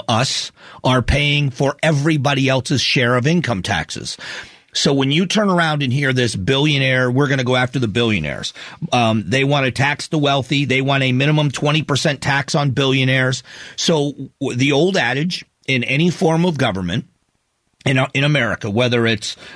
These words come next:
um, you know, the federal level or all the way down to the local level, is you tax what you want less of and you subsidize what you want more of. So why are we subsidizing poverty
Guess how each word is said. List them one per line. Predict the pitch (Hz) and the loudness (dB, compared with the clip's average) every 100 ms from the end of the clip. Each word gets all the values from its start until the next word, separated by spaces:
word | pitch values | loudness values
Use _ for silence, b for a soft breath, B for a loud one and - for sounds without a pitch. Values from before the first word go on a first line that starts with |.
| - | -2
um, | 120 117 107 104 87 | 0 2 2 0 0
you | 123 | 0
know, | 110 | 0
the | 107 | 0
federal | 143 151 151 | 0 2 2
level | 143 143 147 | 2 2 0
or | 127 | 2
all | 139 | 2
the | 151 | 2
way | 147 | 2
down | 139 139 | 0 0
to | 135 | -2
the | 127 | 0
local | 127 127 95 | 0 0 0
level, | 92 85 98 170 B B - | 0 2 0 -2 B B -2
is | 127 127 120 127 | 0 2 0 -2
you | 110 117 117 | 0 0 0
tax | - 131 135 151 - | 0 0 0 -2 -2
what | 165 165 | -2 0
you | 165 | 0
want | 165 175 | 0 0
less | 131 120 - | -2 -2 -2
of | 104 95 131 - _ b b b - | -2 -2 -4 -10 _ b b b -2
and | 123 127 | 0 2
you | 127 | 0
subsidize | - 160 165 - 131 101 90 92 123 - - | 0 0 0 0 0 2 2 0 0 -4 -2
what | 107 | 0
you | 110 131 | 2 2
want | 147 151 | 2 0
more | 147 190 214 101 | 0 2 2 0
of. | - _ _ _ _ B B B | -4 _ _ _ _ B B B
So | - 135 | -2 0
why | 117 123 151 | 2 2 2
are | 180 | 2
we | 190 | 0
subsidizing | 156 - 151 139 151 139 135 139 151 | 0 0 -2 0 0 2 2 2 0
poverty | - 98 98 85 90 | 0 0 0 0 -2